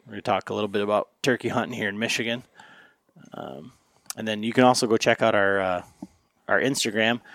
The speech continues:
We got a thousand followers on Instagram and two hundred on Facebook. So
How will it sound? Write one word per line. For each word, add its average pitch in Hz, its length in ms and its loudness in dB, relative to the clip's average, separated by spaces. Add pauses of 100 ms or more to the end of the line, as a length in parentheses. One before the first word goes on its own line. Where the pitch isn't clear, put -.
(220)
We 127 80 -4
got 135 120 8
a 107 60 4
thousand 151 520 4
followers 127 560 10
on 110 120 2
Instagram 101 680 -4 (540)
and 98 420 -10 (220)
two 143 160 4
hundred 120 260 4
on 98 140 0
Facebook. - 540 -8
So 98 240 -8